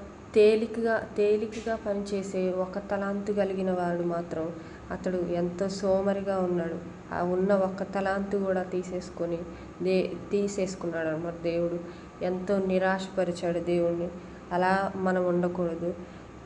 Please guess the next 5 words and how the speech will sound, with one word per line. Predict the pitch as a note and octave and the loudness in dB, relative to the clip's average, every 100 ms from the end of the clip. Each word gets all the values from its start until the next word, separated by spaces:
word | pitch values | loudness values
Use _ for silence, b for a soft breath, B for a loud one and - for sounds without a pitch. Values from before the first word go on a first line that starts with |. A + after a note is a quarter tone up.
| - | -2
అలా-, | G3 B B B - - - F#3 | -2 B B B -16 -16 -6 0
అలాగే | F#3+ G3+ G3+ G3 G3 F3+ | 4 4 4 2 0 0
మన | F#3 F#3+ | 2 2
చదువు, | F#3 F#3+ F3 F#3+ F#3+ F#3+ F3+ - - - | 2 4 4 4 2 2 0 -4 -8 2
ప-, | E3 F3 | 6 6